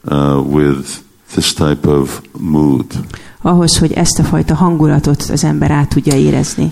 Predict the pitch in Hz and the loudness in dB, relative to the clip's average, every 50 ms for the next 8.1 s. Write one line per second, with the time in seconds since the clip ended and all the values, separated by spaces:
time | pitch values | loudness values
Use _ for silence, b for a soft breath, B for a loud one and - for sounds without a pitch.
0 | - - 104 101 104 104 101 95 92 82 90 87 87 82 - - 82 78 - - | 0 0 2 2 4 4 4 4 2 2 2 0 0 0 0 -2 -2 -2 -2 -4
1 | 78 - - - 87 85 82 82 80 78 73 71 73 73 71 69 78 76 73 - | -4 -4 -2 0 0 2 2 2 2 2 2 2 2 0 0 0 -2 -4 -4 -4
2 | - - - - _ _ 73 76 78 76 73 - - - - - - - - - | -8 -10 -12 -20 _ _ -2 0 2 2 0 0 -4 -10 -18 -20 -20 -20 -20 -20
3 | - - - 76 73 76 98 117 117 - - - 87 80 73 69 69 69 58 - | -20 -10 -8 -4 -2 0 0 0 -2 -2 -2 0 2 2 2 2 0 0 -2 -6
4 | - - - - - 76 76 76 - 85 73 67 - - 69 - - - - 76 | -10 -18 -12 -4 -2 0 0 0 0 -2 -2 -2 -2 -4 -6 -6 -6 -4 0 0
5 | 73 71 - - - 73 69 69 71 71 71 71 76 73 - B B B B B | 0 0 -2 -4 -2 0 0 2 2 2 2 0 0 -2 -6 B B B B B
6 | B B B B _ - 92 90 - - - 98 90 - - 80 80 80 78 69 | B B B B _ -4 -2 -2 -4 -4 -4 -4 -2 0 0 0 0 0 -2 -2
7 | - 82 76 - - - - - - - - - - - 113 120 113 - - - | -2 -2 -4 -4 -6 -12 -8 -8 -6 -4 -4 -4 -4 -2 -2 -4 -4 -4 -8 -10
8 | - - | -12 -14